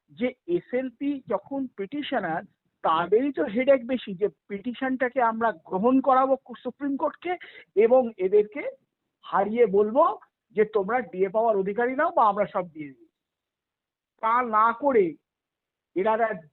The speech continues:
ডেট কি করে খাওয়া যায়, ডেট কি করে পাওয়া যায়, সময় নিয়ে আনন্দে নৃত্য করছে। এবং এক শ্রেণীর উকিল এটাই খুব খুশি,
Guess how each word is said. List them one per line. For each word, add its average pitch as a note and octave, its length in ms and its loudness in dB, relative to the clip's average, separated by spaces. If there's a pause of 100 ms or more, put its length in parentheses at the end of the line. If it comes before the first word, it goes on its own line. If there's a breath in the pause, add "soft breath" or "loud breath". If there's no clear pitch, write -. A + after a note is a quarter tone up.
(140)
ডেট C4+ 360 0
কি D4 120 -6
করে C#4 360 4
খাওয়া A#3 340 2
যায়, F#3 340 0 (520)
ডেট B3+ 360 0
কি C4 120 -8
করে C4 240 0
পাওয়া A#3 320 2
যায়, D#3 300 -4 (460)
সময় C#4 420 4
নিয়ে G#3+ 360 0 (960)
আনন্দে A#3 540 2
নৃত্য G#3 440 -2
করছে। - 380 -10 (480)
এবং A#3 360 -2
এক F3+ 280 -4
শ্রেণীর C4 280 -2
উকিল A#3 380 -8 (580)
এটাই F4+ 380 -4
খুব A3 260 -8
খুশি, B3 380 -14